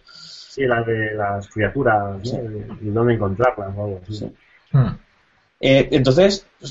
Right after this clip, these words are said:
Speaker 2: ¿no creéis que a lo mejor lo que tendría que hacer Fox, eh, es con estos personajes hacer algo un poco más? Lo siento, es que siempre voy a lo mismo, pero es que las películas de Disney de superhéroes no me están gustando, a mí.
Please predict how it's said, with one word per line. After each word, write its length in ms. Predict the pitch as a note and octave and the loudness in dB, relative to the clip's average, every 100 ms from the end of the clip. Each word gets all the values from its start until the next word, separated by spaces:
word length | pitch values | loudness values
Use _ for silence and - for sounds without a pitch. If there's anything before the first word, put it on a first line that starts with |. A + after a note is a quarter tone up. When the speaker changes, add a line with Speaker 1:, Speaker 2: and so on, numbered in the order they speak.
| - | -4
Speaker 2:
¿no 140 | C#3 C3 | 0 4
creéis 260 | F3+ G3 | 4 4
que 80 | G3 | 4
a 40 | F3+ | 2
lo 40 | |
mejor 440 | E3 - D#3 D3 | 2 2 2 2
lo 120 | C3+ B2+ | -2 0
que 80 | |
tendría 280 | B2 A#2+ B2+ | 0 0 2
que 80 | C3+ | 2
hacer 320 | B2+ B2+ A#2+ | 4 4 4
Fox, 600 | - B2 A#2 - - - _ _ _ _ - | 2 2 2 -4 -12 -14 _ _ _ _ -8
eh, 340 | A2+ A2+ G#2+ G#2+ | -4 -2 -2 -6
es 120 | A#2 | -6
con 140 | A#2 | -4
estos 240 | A2 - - | -2 -4 -4
personajes 800 | - - G#2+ G#2+ G#2 G2+ - _ _ _ _ - | -6 -4 0 0 2 0 -2 _ _ _ _ -14
hacer 260 | A#2 A#2 | -2 4
algo 180 | A2 G#2+ | 4 4
un 100 | G2 | -2
poco 280 | G#2 G2+ G#2 | -2 0 2
más? 500 | G2+ G2 F#2+ - - _ _ _ _ _ _ - | 2 0 -2 -6 -14 _ _ _ _ _ _ -8
Lo 60 | G#2+ | 0
siento, 300 | B2+ A2+ A2 | 0 2 0
es 100 | - | 0
que 80 | |
siempre 200 | C3 A#2+ | 0 4
voy 100 | A#2+ | 6
a 20 | A2 | 6
lo 80 | |
mismo, 260 | G#2 G#2 G2+ | 4 0 -2
pero 100 | G2+ | -4
es 60 | - | -4
que 280 | A#2 A2 - _ _ | -2 -2 -6 _ _
las 140 | A#2 | -8
películas 380 | - A2+ A#2+ C3 | -4 0 2 4
de 100 | B2+ | 4
Disney 260 | B2 B2 A#2+ | 4 2 2
de 100 | A#2 | 2
superhéroes 420 | A2+ A2+ A#2 A#2+ | 0 0 2 2
no 80 | A2+ | 0
me 80 | G#2+ | -2
están 180 | G#2 G#2 | -2 -2
gustando, 460 | - G#2 F#2+ - - | 2 2 2 -6 -6
a 120 | G2 | -2
mí. 200 | G#2+ | -2